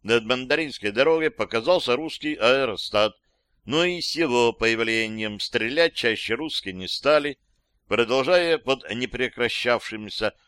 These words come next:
шрапнельным огнем накапливать силы для атаки. Японцы активно противодействовали, введя в дело всю свою артиллерию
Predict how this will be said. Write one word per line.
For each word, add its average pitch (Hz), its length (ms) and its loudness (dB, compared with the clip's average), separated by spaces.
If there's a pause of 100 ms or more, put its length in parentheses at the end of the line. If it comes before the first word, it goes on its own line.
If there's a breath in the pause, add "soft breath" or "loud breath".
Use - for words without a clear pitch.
(100)
шрапнельным 113 680 -2
огнем 107 440 -4
накапливать 151 600 -2
силы 131 380 -6
для 113 240 0
атаки. 73 460 -8 (680)
Японцы 117 680 0 (360)
активно 123 680 -2
противодействовали, 107 1160 -6 (260)
введя 101 500 0
в 107 60 -6
дело 117 300 2
всю 113 240 -6
свою 107 320 -2
артиллерию 120 800 -4